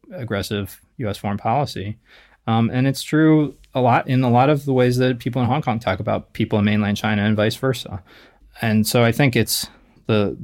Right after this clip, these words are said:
kind of one of the things I would emphasize is we need to see the, we need to see all of these questions in terms of the global system. The other, and that's sort of the, you know, the high level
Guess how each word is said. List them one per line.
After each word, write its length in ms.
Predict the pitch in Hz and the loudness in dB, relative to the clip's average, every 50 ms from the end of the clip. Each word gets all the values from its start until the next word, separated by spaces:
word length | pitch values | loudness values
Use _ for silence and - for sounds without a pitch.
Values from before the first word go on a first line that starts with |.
| 113 87 123 127 | -10 -10 -10 -10
kind 180 | - - 127 110 | -4 -2 -2 0
of 80 | 98 110 | 0 2
one 180 | 113 117 131 | 2 4 4
of 100 | 135 113 | 4 2
the 100 | 117 110 | 2 0
things 260 | - - 113 110 104 | 0 0 0 0 0
I 100 | 101 95 | -2 -2
would 120 | 95 95 95 | -4 -4 -6
emphasize 540 | 95 90 - 110 - 127 113 104 101 98 104 | -6 -6 -8 -6 -4 -2 -2 -2 -2 -2 -4
is 300 | 104 101 101 - - - _ - - - - - - _ _ _ _ | -6 -6 -6 -8 -10 -14 _ -20 -20 -20 -20 -20 -20 _ _ _ _
we 100 | 120 117 | 2 4
need 160 | 107 110 107 | 4 4 2
to 100 | - 110 | 2 0
see 240 | 98 - - 120 110 | -2 0 2 2 2
the, 320 | 104 107 101 98 104 107 - - | 2 2 2 2 0 -2 -2 -4
we 160 | 117 104 104 | -2 0 0
need 160 | 107 107 101 - | 0 0 0 -2
to 120 | - 98 | -4 -6
see 680 | - - - - - - - 139 131 127 127 123 127 | -4 -6 -6 -6 -8 -2 0 2 2 4 4 4 2
all 420 | 123 - - 117 120 123 127 131 127 | 0 0 0 2 2 4 4 4 4
of 280 | 117 117 - - - - _ _ _ _ _ | 4 2 0 -6 -12 -20 _ _ _ _ _
these 180 | 135 120 117 | -2 -2 -2
questions 540 | - - - 117 113 - - 127 117 117 107 | -2 0 0 0 0 0 0 0 0 2 0
in 80 | 113 107 | 0 -2
terms 420 | - - 131 117 104 107 104 - | -2 -2 0 2 2 2 0 0
of 420 | 104 95 98 101 98 101 - - - _ _ | 0 0 0 0 -2 -4 -6 -12 -18 _ _
the 100 | 123 107 | -4 -2
global 280 | - 117 107 104 101 | 0 0 0 0 0
system. 560 | - - 147 127 120 - 117 104 104 104 104 - - - - - - _ _ _ | 0 0 0 0 0 0 -2 -2 -2 -2 -4 -6 -10 -18 -20 -20 -20 _ _ _
The 140 | 120 117 120 | 0 2 2
other, 200 | 113 120 120 - | 2 2 -2 -2
and 100 | - 107 | -2 -2
that's 180 | 117 120 117 - | 0 0 -2 -2
sort 140 | - 120 110 | 0 0 0
of 100 | 104 101 | 0 -2
the, 280 | 101 101 101 101 104 - | -2 -2 -2 -4 -4 -6
you 100 | 107 101 | -8 -8
know, 140 | 95 92 92 | -8 -8 -8
the 120 | 92 92 | -8 -6
high 140 | - 110 107 | -4 -4 -4
level 460 | 104 107 104 98 101 92 92 92 - | -2 -2 -4 -4 -4 -6 -6 -6 -10